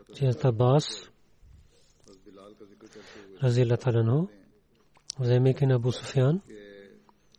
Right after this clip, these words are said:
отиде при пророка саллалаху алейхи ва саллям. Пророк саллалаху алейхи ва саллям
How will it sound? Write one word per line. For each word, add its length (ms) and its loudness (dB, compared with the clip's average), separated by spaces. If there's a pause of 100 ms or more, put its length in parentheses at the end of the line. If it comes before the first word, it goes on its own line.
(2500)
отиде 800 0
при 200 0
пророка 420 -2
саллалаху 300 -2
алейхи 140 -2
ва 60 -10
саллям. 260 0 (580)
Пророк 360 2
саллалаху 340 0
алейхи 240 0
ва 60 -4
саллям 420 -2